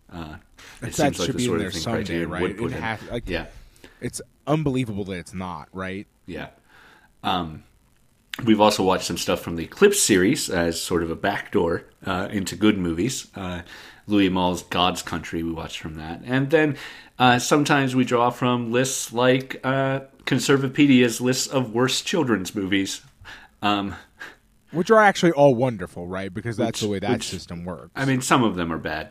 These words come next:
Speaker 1: but
Speaker 2: Well, that's true. I mean,
Speaker 1: uh,
Speaker 2: as we
Speaker 1: not
Speaker 2: did
Speaker 1: for the
Speaker 2: watch
Speaker 1: reason
Speaker 2: that.
Speaker 1: that Conservapedia thinks they're bad. <laughs>
Speaker 2: Right.
Speaker 1: But, but from that, we watched, uh, Ernest Goes to Camp.
Speaker 2: Yeah, but that was
Speaker 1: Uh,
Speaker 2: kind of our, our own fault for putting that on there. Like, it was fine, but, like,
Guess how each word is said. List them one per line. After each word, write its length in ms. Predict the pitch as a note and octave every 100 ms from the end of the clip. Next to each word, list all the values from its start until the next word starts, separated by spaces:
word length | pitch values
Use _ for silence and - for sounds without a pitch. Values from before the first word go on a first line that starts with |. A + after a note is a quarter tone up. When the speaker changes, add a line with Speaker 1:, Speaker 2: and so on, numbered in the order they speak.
| -
Speaker 1:
but 280 | G2 D#2+
Speaker 2:
Well, 140 | C#3 D#3+
that's 240 | D#3+ D3+
true. 140 | - C3
I 120 | -
mean, 100 | C#3+
Speaker 1:
uh, 20 |
Speaker 2:
as 140 | C#3+ C3
we 40 |
Speaker 1:
not 160 | C3 A#2+
Speaker 2:
did 60 |
Speaker 1:
for 80 | G#2+
the 80 | G#2
Speaker 2:
watch 80 | G2+
Speaker 1:
reason 260 | G#2 A2
Speaker 2:
that. 140 | F#2+ F2
Speaker 1:
that 80 |
Conservapedia 760 | F2 A2 F2+ F2+ - F#2 F#2+ E2+
thinks 280 | - D#2+ -
they're 120 | D#2+
bad. 280 | E2 E2 G#2
<laughs> 40 | - - _ _
Speaker 2:
Right. 280 | - G2+ F2
Speaker 1:
But, 300 | - - - -
but 200 | C#3+ -
from 140 | D#3+
that, 240 | C3+ A#2+ A2+
we 80 |
watched, 480 | G2 F#2 E2 - -
uh, 260 | F2+ F2 F2+
Ernest 240 | - G2+ G#2
Goes 160 | B2
to 80 | -
Camp. 260 | - A#2+ - _ _ - D3+
Speaker 2:
Yeah, 180 | F3+
but 140 | B2 E3+
that 160 | C4
was 100 | B3+
Speaker 1:
Uh, 60 | F3+
Speaker 2:
kind 160 | F#3 C#3+
of 80 |
our, 180 | B2+ B2 -
our 180 | A#2+ C#3
own 140 | C#3+
fault 260 | - A2+ F#2
for 60 |
putting 160 | - B2
that 140 | G#2 G#2
on 80 |
there. 100 | A2 -
Like, 280 | C#3+ D3 F3
it 60 |
was 140 | G#3+ -
fine, 340 | B2+ G#2 F#2+
but, 160 | F#2+ A2
like, 140 | A2+